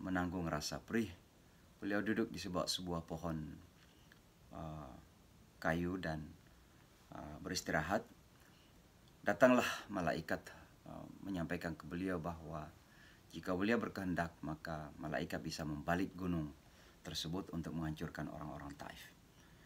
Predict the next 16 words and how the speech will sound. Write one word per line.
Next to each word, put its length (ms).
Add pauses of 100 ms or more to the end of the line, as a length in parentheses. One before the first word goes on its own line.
(460)
Tapi 560 (720)
beliau 240
mengatakan, 800 (760)
"Ma 140
bu'ithu 560
mu'adziban, 920 (140)
inna 240
ma 160
bu'ithu 800 (320)
rahmatan." 800
Saya 160
tidak 260
diutus 380
untuk 320 (640)
mengazab 640
orang, 320